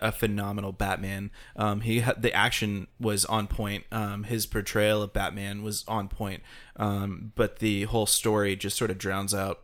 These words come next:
uh, um, the potential that he has as that character. So I think if they could get that out of the way, um, they, they could have a very, very strong Justice League on their hands.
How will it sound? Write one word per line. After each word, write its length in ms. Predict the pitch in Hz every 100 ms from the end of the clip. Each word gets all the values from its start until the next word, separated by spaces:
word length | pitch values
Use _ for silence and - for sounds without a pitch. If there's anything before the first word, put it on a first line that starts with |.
| - 104
uh, 180 | 107 -
um, 460 | 104 95 95 101 -
the 100 | 113
potential 440 | 104 - 101 101 98
that 240 | 98 -
he 160 | - 98
has 280 | 98 95
as 120 | 95 -
that 160 | 90
character. 480 | - 98 - 92 95 - - - -
So 220 | 123 107
I 60 |
think 160 | 107 117
if 60 | 104
they 100 | 104
could 140 | 98
get 180 | 101 -
that 180 | 92 95
out 100 | 104
of 80 |
the 80 | 101
way, 300 | 104 104 107 -
um, 400 | 104 95 92 101 - - - - 120
they, 260 | 110 110
they 200 | 104 110
could 280 | - - 117
have 240 | 107 101 98
a 80 | 90
very, 300 | 95 95 92
very 260 | 95 90
strong 360 | - - 92 101
Justice 300 | 90 - 104
League 120 | 92
on 100 | 92
their 80 | 104
hands. 280 | 98 98